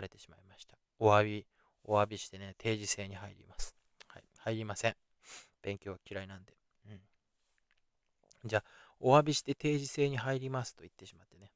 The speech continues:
うん。お詫びしてね、定位します。はい。提訴してください。定、定ということでね。あー、ぐだぐだになりました。うん。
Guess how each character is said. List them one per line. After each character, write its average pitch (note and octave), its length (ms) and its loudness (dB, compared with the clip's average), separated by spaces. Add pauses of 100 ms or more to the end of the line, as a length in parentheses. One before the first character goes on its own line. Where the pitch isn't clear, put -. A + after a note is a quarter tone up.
(120)
う G#2+ 40 -16
ん。 G#2 80 -14 (180)
お A2 140 -8
詫 G#2+ 60 -4
び G#2+ 120 -14
し - 80 -12
て F#2+ 140 -18
ね、 G2+ 180 -16 (280)
定 A2+ 200 0
位 F#2 100 -4
し - 180 -10
ま F2+ 120 -20
す。 - 220 -20
は G2 160 -14
い。 - 80 -20 (800)
提 A#2 160 -4
訴 - 160 4
し - 100 0
て B2 80 -10
く - 120 -18
だ - 100 -18
さ - 120 -14
い。 - 60 -14 (1300)
定、 A#2+ 260 4
定 C#3 280 8
と G#2 100 -18
い G#2+ 60 -20
う - 60 -20
こ A#2 120 -14
と - 100 -18
で - 120 -20
ね。 A2+ 220 -10 (420)
あ G#2 280 -12
ー、 A2 60 -20
ぐ A2 80 -14
だ G#2+ 100 -6
ぐ A2 100 -10
だ A2 120 -4
に G#2+ 60 -8
な G#2+ 60 -10
り A2 100 -10
ま A2 120 -16
し - 140 -16
た。 - 140 -12 (1400)
う A2+ 80 -6
ん。 A2 180 -4